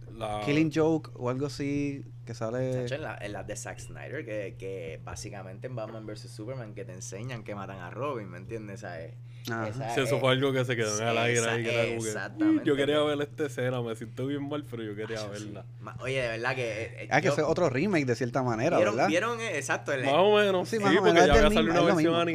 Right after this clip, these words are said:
Speaker 1: animada, so, es
Speaker 2: Exacto.
Speaker 1: como que, diablo,
Speaker 3: Pero el
Speaker 1: casi un
Speaker 3: hecho de que
Speaker 1: remake.
Speaker 3: sacaran el Snyder Cut,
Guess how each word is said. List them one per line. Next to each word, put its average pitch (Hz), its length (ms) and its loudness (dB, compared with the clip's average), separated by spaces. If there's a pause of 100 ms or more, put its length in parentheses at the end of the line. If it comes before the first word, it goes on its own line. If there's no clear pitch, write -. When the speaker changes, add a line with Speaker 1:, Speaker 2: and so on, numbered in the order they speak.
(180)
Speaker 1:
animada, 165 420 0
so, 123 140 -6
es 117 80 -2
Speaker 2:
Exacto. 117 160 -4
Speaker 1:
como 123 160 -2
que, 127 160 -2
diablo, 135 320 -4
Speaker 3:
Pero 139 180 0
el 143 80 0
Speaker 1:
casi 143 100 -2
un 127 60 -2
Speaker 3:
hecho 123 100 2
de 170 100 0
que - 0 -
Speaker 1:
remake. 175 160 -2
Speaker 3:
sacaran 151 420 0
el 135 100 -4
Snyder 151 500 -2
Cut, 131 220 -6